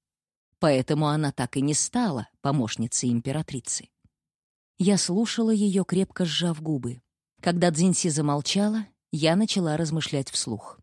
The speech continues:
"Из тех, кто вошёл во дворец в одно время с нами, Мэйчжуан раньше всех добилась благосклонности императора.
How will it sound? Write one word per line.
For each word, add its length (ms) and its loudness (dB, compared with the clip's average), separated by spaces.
"Из 300 8
тех, 320 2
кто 220 6
вошёл 440 4
во 100 2
дворец 520 2
в 40 0
одно 300 2
время 440 2
с 180 -4
нами, 580 2
Мэйчжуан 720 6
раньше 380 2
всех 400 0
добилась 480 0
благосклонности 960 0
императора. 640 -4